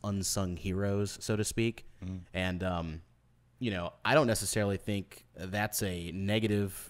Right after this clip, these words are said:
Speaker 1: connotation, like calling someone an unsung hero. I
Speaker 2: Mm.
Speaker 1: truly believe that you might actually be sometimes an unsung hero for the work that you've done and the credit that you haven't received. And, and really, that's why I wanted to sit down with you here today, because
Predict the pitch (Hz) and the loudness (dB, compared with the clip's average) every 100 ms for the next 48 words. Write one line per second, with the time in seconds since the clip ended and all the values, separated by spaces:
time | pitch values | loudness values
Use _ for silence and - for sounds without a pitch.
0 | - - 113 107 101 107 110 127 120 123 | -8 -4 0 0 0 0 2 0 0 0
1 | 95 - 104 101 110 104 95 101 - 104 | -2 -2 0 0 0 0 0 -2 -2 -2
2 | 95 107 107 92 151 156 165 143 120 120 | 0 0 2 2 2 6 6 8 6 6
3 | 120 110 107 107 175 127 101 - 113 135 | 4 4 2 2 0 2 0 0 -2 -4
4 | - 120 95 165 - 139 170 156 156 117 | -2 -2 -2 -2 2 2 2 2 2 2
5 | 120 123 131 - 123 113 151 120 - 113 | 0 0 0 0 0 2 2 2 2 0
6 | 107 120 - - 104 98 104 101 104 - | 2 0 -2 -8 -2 0 2 2 -2 -6
7 | - - - 98 98 147 135 104 - 98 | -20 -20 -8 -4 2 4 4 4 2 2
8 | 95 71 - 90 73 67 - - _ _ | 2 -2 -6 -6 -8 -10 -14 -20 _ _
9 | - - 92 92 - _ 104 101 170 139 | -10 -4 -2 -2 -6 _ -4 2 6 8
10 | 135 160 127 113 101 - 104 104 127 131 | 8 8 6 6 2 0 -2 0 2 2
11 | 98 95 101 90 98 101 92 98 98 95 | 0 0 0 0 -2 -2 -2 -2 -2 0
12 | 85 | -2